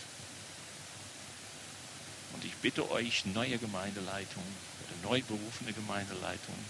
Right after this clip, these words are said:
tappt nicht in diese Falle hinein. Lasst euch diese Zeit nicht klauen.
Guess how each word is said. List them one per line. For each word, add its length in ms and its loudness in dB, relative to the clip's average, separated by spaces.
tappt 260 6
nicht 300 8
in 100 4
diese 240 2
Falle 300 2
hinein. 420 2
Lasst 340 8
euch 200 2
diese 320 2
Zeit 540 6
nicht 300 2
klauen. 360 2